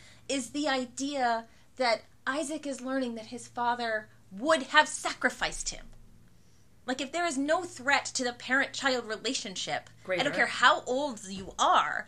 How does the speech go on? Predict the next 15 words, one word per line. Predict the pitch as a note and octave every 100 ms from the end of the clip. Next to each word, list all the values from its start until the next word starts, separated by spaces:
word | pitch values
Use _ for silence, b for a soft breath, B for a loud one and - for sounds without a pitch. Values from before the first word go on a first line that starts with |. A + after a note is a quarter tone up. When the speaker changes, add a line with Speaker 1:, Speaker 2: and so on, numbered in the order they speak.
| B B
Speaker 1:
then | - A3 A#3+
your | A#3 B3 A#3
father | - C4+ C#4+ B3 G3 F3 F3+ b b b b - - -
willing | G#3 A#3+ G#4+ F4 G3+ B2+ - b -
to | C#4+
be | A3+ A#3+ F3+ - - - C4+
able | D#4+ C#4 G3+ - - -
to | F3
sacrifice | - - C4+ - G#3+ - B2+ C#3+ - -
you. | E2+ - - - - - - - - - - -
Like, | - -
that's | F#4 F#4 F#4 -
terrifying | - - A4 G4+ - A3 G3 C#3+ B2 -
to | F#3
me. | D3+ C3+ -